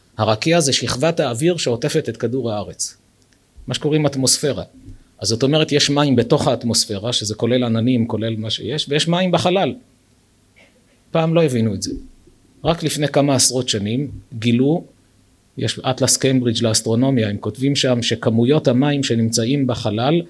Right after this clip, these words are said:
הם הרבה יותר מהמים שבכדור הארץ, עד כדי שכל המים שבכדור הארץ, הציבור יודע, שני שליש מהעולם זה מים, האוקיינוסים,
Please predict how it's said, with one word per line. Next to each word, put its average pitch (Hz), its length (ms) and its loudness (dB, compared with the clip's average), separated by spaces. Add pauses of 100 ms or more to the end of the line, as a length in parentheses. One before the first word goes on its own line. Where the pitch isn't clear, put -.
(280)
הם 120 180 4
הרבה 123 320 4
יותר 165 360 4
מהמים 131 600 2
שבכדור 117 600 0
הארץ, 143 460 0
עד 151 240 2
כדי 143 540 2 (420)
שכל 180 500 2
המים 175 420 2
שבכדור 127 600 2
הארץ, 139 540 -2
הציבור 135 300 0
יודע, 139 240 2
שני 143 220 -2
שליש 151 260 -2
מהעולם 139 440 0
זה 147 120 0
מים, 151 300 -2 (880)
האוקיינוסים, 127 720 0